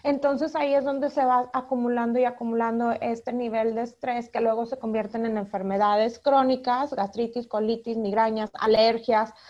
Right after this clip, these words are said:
hasta un cáncer. Y entonces la depresión sí ya es una enfermedad, es diferente, porque la depresión es, me cuesta levantarme, no me, no puedo ni pararme ni a bañar.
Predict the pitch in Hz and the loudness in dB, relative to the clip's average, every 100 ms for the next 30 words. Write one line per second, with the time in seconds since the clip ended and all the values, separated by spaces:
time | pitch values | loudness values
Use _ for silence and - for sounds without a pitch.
0 | - - 202 190 180 196 196 190 - - | -14 -10 -8 -4 -2 -2 -2 -2 -4 -14
1 | - _ _ _ - - _ 294 294 320 | -16 _ _ _ -20 -20 _ 0 2 0
2 | 294 311 - 311 285 285 277 277 277 - | 0 -2 0 2 6 6 6 4 0 0
3 | 294 311 392 - - 285 277 277 262 262 | -2 0 -4 -10 -6 -2 2 6 6 6
4 | 262 269 262 262 262 285 302 294 220 285 | 2 -2 0 -2 -2 -2 0 0 -2 -4
5 | - _ _ _ _ 262 254 294 302 262 | -10 _ _ _ _ 4 4 2 0 0
6 | 226 220 208 208 262 - _ _ _ 254 | 2 2 0 -6 -10 -10 _ _ _ 2
7 | 254 269 262 254 254 254 277 277 277 302 | 4 4 6 4 4 0 0 -2 0 -2
8 | - 254 254 247 247 254 302 320 269 226 | -4 -2 -2 -2 -2 -2 -2 -4 -2 -4
9 | 220 233 233 240 254 269 311 - _ 240 | -2 0 0 0 -4 -6 -8 -14 _ -4
10 | 254 277 294 320 320 269 285 277 302 311 | 0 0 0 -2 -6 -8 -8 -8 -4 -4
11 | 311 339 330 - 247 247 247 269 294 294 | -2 -4 -6 -8 -4 -2 -2 -4 -8 -8
12 | 233 220 220 220 220 214 277 | -6 -6 -6 -6 -4 -4 -6